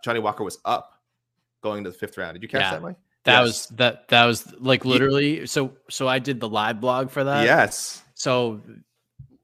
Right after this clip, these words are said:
Speaker 2: one of the things is, like, all right, you score the, the round previous, but then, like, write a sentence heading into the fifth. And my sentence was,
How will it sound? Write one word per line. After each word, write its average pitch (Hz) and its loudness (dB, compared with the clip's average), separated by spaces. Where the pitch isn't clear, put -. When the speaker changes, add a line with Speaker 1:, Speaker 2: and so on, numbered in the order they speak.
Speaker 2:
one 139 0
of 139 2
the 123 -2
things 127 -2
is, 104 -8
like, 104 -2
all 117 2
right, 95 -2
you 95 -20
score 127 -2
the, 117 -4
the 123 -6
round 110 2
previous, 98 -4
but 104 -10
then, 104 -2
like, 104 -8
write 113 -2
a 107 -4
sentence 104 -8
heading 110 -6
into 101 -8
the 90 -12
fifth. - -6
And 117 -4
my 107 -2
sentence 104 -8
was, 98 -6